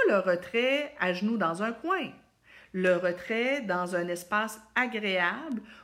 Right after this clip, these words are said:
ou dans sa chambre. Pourquoi ? Parce que le retrait à ce moment-là, c'est, « OK,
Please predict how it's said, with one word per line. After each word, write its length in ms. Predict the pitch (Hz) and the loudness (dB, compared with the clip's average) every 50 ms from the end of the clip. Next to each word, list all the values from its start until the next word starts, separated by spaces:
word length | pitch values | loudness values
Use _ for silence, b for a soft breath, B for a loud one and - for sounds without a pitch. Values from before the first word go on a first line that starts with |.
| B B | B B
ou 320 | 233 233 262 277 285 277 - | 0 2 2 2 0 0 -2
dans 220 | 190 185 185 190 190 | -2 0 2 2 2
sa 180 | 190 190 170 | 0 -2 -2
chambre. 340 | 175 - - 185 175 - - - - _ _ _ _ _ b b b b b b b b | -2 -2 -4 -6 -6 -8 -10 -18 -20 _ _ _ _ _ b b b b b b b b
Pourquoi ? 580 | - 254 247 247 - - 247 233 233 277 349 427 - - - | 0 0 0 0 -2 -2 0 2 2 2 0 -4 -8 -8 -4
Parce 220 | - 185 190 - | -4 -4 -4 -4
que 260 | - 233 214 208 208 208 | -2 2 2 2 2 2
le 200 | 208 196 185 180 | 2 2 2 4
retrait 380 | 185 175 170 175 - 302 320 | 2 0 -2 -2 -2 -2 -2
à 40 | 311 | -2
ce 140 | 311 - 220 | -2 -2 -2
moment-là, 520 | 190 185 180 170 165 160 160 190 233 285 311 | -2 0 0 2 2 2 0 0 -2 -4 -6
c'est, « 320 | - - 233 214 214 - - | -6 -4 -4 -4 -2 -2 -2
OK, 220 | 214 214 - - | -4 -4 -4 -6